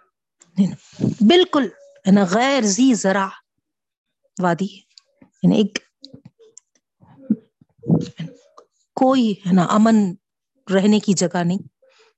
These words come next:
کوئی امن کی جگہ نہیں، امن سے محروم تھا وہ۔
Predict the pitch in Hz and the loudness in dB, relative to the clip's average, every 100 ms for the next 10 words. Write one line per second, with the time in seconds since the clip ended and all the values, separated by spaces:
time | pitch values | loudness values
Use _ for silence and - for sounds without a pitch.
0 | _ _ - 233 202 214 202 190 165 165 | _ _ -4 -2 0 -2 -4 -8 -10 -8
1 | 185 196 262 - - _ _ _ _ _ | -8 -8 -12 -20 -20 _ _ _ _ _
2 | _ _ _ _ - 233 _ 220 214 220 | _ _ _ _ -6 -6 _ -6 -4 -6
3 | - 190 185 208 226 233 196 214 | -8 -8 -6 -6 -6 -6 -10 -12